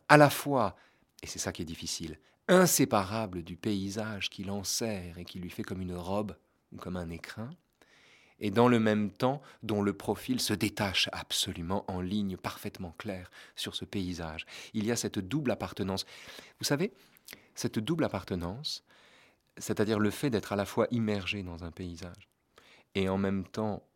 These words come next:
euh, de se, de se découper sur le fond de ce paysage, l'un et l'autre, relevés de l'un et l'autre, ces deux régimes apparemment contradictoires d'existence. La première formulation,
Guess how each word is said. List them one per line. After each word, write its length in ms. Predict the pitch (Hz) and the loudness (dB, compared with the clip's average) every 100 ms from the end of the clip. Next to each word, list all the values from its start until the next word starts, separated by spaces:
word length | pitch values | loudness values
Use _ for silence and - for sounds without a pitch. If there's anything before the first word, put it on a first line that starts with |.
| - | -6
euh, 280 | 82 78 78 78 - - - - | -4 -6 -8 -12 -16 -18 -18 -18
de 160 | 85 87 | -6 0
se, 280 | - 95 87 - | 2 2 -2 -6
de 140 | 90 | -6
se 160 | 82 98 | -2 -2
découper 680 | 85 127 - 139 - 165 - _ _ | 4 4 4 -2 2 2 0 _ _
sur 280 | - - 92 | -8 -6 -2
le 100 | 90 | -4
fond 340 | 82 - 117 82 - | -4 -6 -6 -8 -10
de 120 | 85 | -8
ce 140 | - | -8
paysage, 520 | - 92 101 143 151 - | -4 -4 -2 -2 -2 0
l'un 340 | 107 117 160 139 | 8 10 10 10
et 80 | |
l'autre, 460 | 107 104 147 127 - | 6 4 -2 -8 -10
relevés 420 | 92 113 110 117 | 2 4 4 2
de 100 | 110 | 0
l'un 220 | 90 107 | 2 2
et 80 | 104 | 2
l'autre, 220 | 92 113 | 0 -2
ces 100 | - | -4
deux 180 | 90 143 | 2 2
régimes 420 | 120 120 104 135 | 4 0 0 0
apparemment 440 | 110 - 107 117 131 | 0 0 0 0 -6
contradictoires 760 | - 101 - 98 92 - 110 | -8 -10 -8 -8 -8 -4 -2
d'existence. 840 | 92 87 82 85 - 123 185 - - - - - - - - - - | -4 -8 -10 -10 -6 -6 -6 -10 -14 -18 -20 -20 -20 -20 -20 -12 -8
La 60 | |
première 340 | - 196 208 175 | -4 0 0 0
formulation, 880 | - 120 117 98 - - 104 151 | 2 2 2 -2 -6 -4 -6 -6